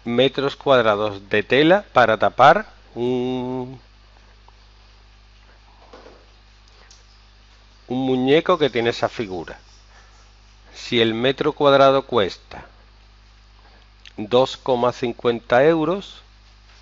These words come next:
¿cuánto dinero te tienes que gastar para cubrirlo completamente?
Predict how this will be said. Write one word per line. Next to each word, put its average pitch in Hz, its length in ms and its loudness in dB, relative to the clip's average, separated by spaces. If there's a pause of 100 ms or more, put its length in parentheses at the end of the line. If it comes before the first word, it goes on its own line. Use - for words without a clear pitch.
(1040)
¿cuánto 123 480 0
dinero 135 340 -2
te - 160 -12
tienes 107 360 -6
que 113 120 -2
gastar 117 460 0
para 107 280 0
cubrirlo 143 560 -4
completamente? 98 840 -6